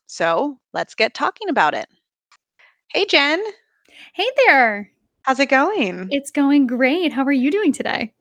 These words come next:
Speaker 1: I'm doing great. Even more great that we're talking about constipation. I'm so excited.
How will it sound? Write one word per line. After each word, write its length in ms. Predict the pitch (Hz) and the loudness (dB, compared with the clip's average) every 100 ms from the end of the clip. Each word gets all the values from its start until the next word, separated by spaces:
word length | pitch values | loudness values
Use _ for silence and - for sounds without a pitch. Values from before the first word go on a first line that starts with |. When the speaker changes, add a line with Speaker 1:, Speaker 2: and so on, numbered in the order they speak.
| _ - | _ -8
Speaker 1:
I'm 300 | 214 262 262 | -2 0 0
doing 360 | 302 311 320 | 2 2 2
great. 520 | 262 220 208 226 302 285 | 0 -2 0 2 0 0
Even 280 | 254 254 | -2 0
more 280 | 240 233 285 | 0 2 2
great 320 | 277 254 240 | 4 4 4
that 120 | 226 233 | 2 0
we're 140 | 226 | -2
talking 320 | 233 208 240 | 0 -2 0
about 180 | 220 214 | 0 0
constipation. 920 | 226 208 - 190 185 240 302 269 226 | -2 -6 -6 -12 -6 -6 -4 -2 -2
I'm 100 | 214 | -4
so 220 | 208 208 | -4 -4
excited. 720 | 190 - 220 311 202 180 233 | -4 0 0 0 -2 -4 -6